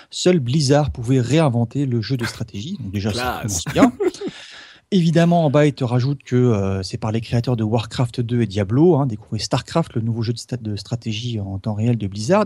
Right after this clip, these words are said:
Speaker 1: Et il y a un
Speaker 2: Mhm.
Speaker 1: truc qui m'a, moi, m'a amusé en revoyant ce, ce dos de, de, de boîte, c'est qu'à l'époque, c'était, euh, édité et distribué par Ubisoft.
Speaker 2: Mhm.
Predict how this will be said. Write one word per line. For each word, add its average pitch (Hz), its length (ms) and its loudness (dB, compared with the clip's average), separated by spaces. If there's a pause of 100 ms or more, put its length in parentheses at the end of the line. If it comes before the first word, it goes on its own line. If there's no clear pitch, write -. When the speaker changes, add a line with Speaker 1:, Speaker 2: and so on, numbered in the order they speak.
Speaker 1:
Et - 60 -2
il 139 40 2
y 139 40 4
a 139 40 6
un 135 40 4
Speaker 2:
Mhm. 135 60 0
Speaker 1:
truc 117 120 -6
qui - 180 -8
m'a, 123 240 4
moi, 135 140 0
m'a 160 140 2
amusé 143 260 2
en 151 140 2
revoyant 139 340 -2
ce, 127 400 -4
ce 127 140 -8
dos 139 180 -2
de, 117 400 -2 (320)
de, 131 160 -8
de 120 100 -2
boîte, 120 380 0 (320)
c'est - 160 -4
qu'à 135 80 2
l'époque, 127 300 2
c'était, 131 320 2
euh, 107 500 4
édité 127 380 2
et 190 40 4
distribué 147 380 0
par 117 140 0
Ubisoft. 160 500 0 (300)
Speaker 2:
Mhm. 131 380 -2